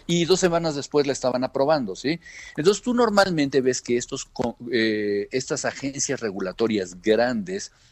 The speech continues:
mueven, eh, la, la opinión del resto de los países, sobre todo, y esto es lo más importante,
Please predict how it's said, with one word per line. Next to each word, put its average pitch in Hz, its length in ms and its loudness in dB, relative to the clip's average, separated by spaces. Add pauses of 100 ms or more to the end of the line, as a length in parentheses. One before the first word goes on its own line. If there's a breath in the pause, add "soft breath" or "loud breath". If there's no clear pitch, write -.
(640 soft breath)
mueven, 131 640 4
eh, 104 540 0 (260)
la, 110 140 2 (120)
la 113 200 6
opinión 117 680 0 (280 loud breath)
del 104 140 2
resto 92 340 -6
de 107 40 0
los 113 140 -2
países, 135 500 0 (140 soft breath)
sobre 214 460 2
todo, 139 340 2
y 113 140 0
esto 131 160 -6
es 120 40 -12
lo 113 120 -2
más 95 180 -10
importante, 95 680 -8